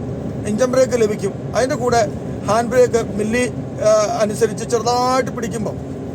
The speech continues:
ആ, അത്, ആ, വണ്ടി കൺട്രോളിലേക്ക് നമുക്ക് ആക്കാനൊക്കും. എല്ലാ സാഹചര്യത്തിലും പറ്റത്തില്ല. പിന്നെ ഹാൻഡ് ബ്രേക്ക് സഡനായിട്ട് പിടിക്കരുത്, വണ്ടി സ്കിറ്റാവും, മറിയും, പൾട്ടിയാവും,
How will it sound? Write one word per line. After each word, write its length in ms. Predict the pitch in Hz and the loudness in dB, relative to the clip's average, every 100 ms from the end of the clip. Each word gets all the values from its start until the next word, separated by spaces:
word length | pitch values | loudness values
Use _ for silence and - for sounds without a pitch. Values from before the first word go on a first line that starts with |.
| - - - - - 208 | -8 -10 -10 -10 -2 2
ആ, 40 | 214 208 - 214 | 2 0 -2 0
അത്, 140 | 214 214 - - - | 0 0 -4 -10 0
ആ, 40 | 196 202 196 | 2 4 4
വണ്ടി 180 | 202 226 | 0 0
കൺട്രോളിലേക്ക് 540 | 202 190 214 220 220 233 202 | 0 0 0 2 0 0 -2
നമുക്ക് 240 | 190 220 - 202 226 | -2 -4 -6 -2 0
ആക്കാനൊക്കും. 540 | 254 285 262 202 - - - - - 240 | 2 2 2 0 -2 -8 -8 -8 0 2
എല്ലാ 160 | 285 311 269 | 4 4 4
സാഹചര്യത്തിലും 460 | 226 233 240 240 202 | 2 2 0 0 2
പറ്റത്തില്ല. 400 | 196 185 - - - - - | 2 0 -8 -10 -10 -8 -6
പിന്നെ 140 | 247 262 | 0 2
ഹാൻഡ് 160 | 247 262 | 2 4
ബ്രേക്ക് 180 | 269 269 254 | 2 4 2
സഡനായിട്ട് 340 | 254 262 254 | 2 2 0
പിടിക്കരുത്, 320 | 233 220 233 247 | 0 2 4 2
വണ്ടി 160 | 214 - | 2 -4
സ്കിറ്റാവും, 400 | 214 - 202 202 - - - - - 185 | -4 0 2 0 -4 -8 -8 -8 -2 2
മറിയും, 300 | 196 220 214 - 175 | 2 2 -4 -6 -4
പൾട്ടിയാവും, 500 | 185 214 202 190 | -2 2 2 2